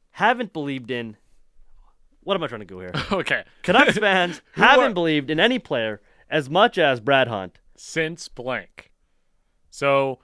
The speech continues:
Speaker 2: how, who was the last player that you as a Canuck fan believed in as much as you believe in Brad Hunt?
Speaker 1: I think Brad Hunt is a great defenseman,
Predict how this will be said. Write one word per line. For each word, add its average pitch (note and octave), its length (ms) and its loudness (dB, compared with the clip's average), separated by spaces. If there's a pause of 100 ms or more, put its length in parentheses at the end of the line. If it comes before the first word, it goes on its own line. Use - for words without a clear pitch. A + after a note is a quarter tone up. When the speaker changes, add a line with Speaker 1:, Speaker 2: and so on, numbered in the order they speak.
Speaker 2:
how, A3+ 420 4
who A#3 140 -4
was C#4+ 240 -6
the A3+ 120 -2
last E3+ 460 0
player C#3 400 -2
that B2+ 140 -2
you C#3+ 180 -6
as G3 100 -4
a F3 60 -8
Canuck D3+ 340 -4
fan G2+ 440 -8 (360)
believed C#3 480 -4
in D#3+ 200 0 (100)
as E3+ 420 2
much C3+ 540 -4 (380)
as B2+ 120 -2
you B2+ 80 -6
believe B2+ 300 -4
in A#2+ 120 -8
Brad G#2+ 260 0
Hunt? G#2+ 140 -16 (100)
Speaker 1:
I B3 160 -4
think C4+ 340 -6
Brad F3 380 4
Hunt C3+ 480 -4 (120)
is B2 460 -2
a C#3 80 -8
great C3+ 220 -6
defenseman, C#3+ 560 -6